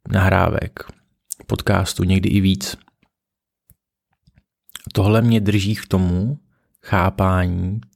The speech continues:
celý té metodologie myšlení. A tohle je velmi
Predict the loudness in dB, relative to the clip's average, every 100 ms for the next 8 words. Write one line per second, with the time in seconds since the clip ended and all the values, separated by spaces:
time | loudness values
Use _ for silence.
0 | -12 -2 0 0 -2 -2 0 -2 -6 _
1 | _ _ _ -2 0 0 0 2 0 -6
2 | _ -6 -4 -2 -2 -2 -4 -6 _ _
3 | _ _ _ _ _ _ _ _ 0 0
4 | 2 0 0 -4 -12 _ _ _ _ _
5 | _ _ _ _ _ _ _ _ _ -10
6 | -6 -2 0 2 2 2 2 2 2 2
7 | 0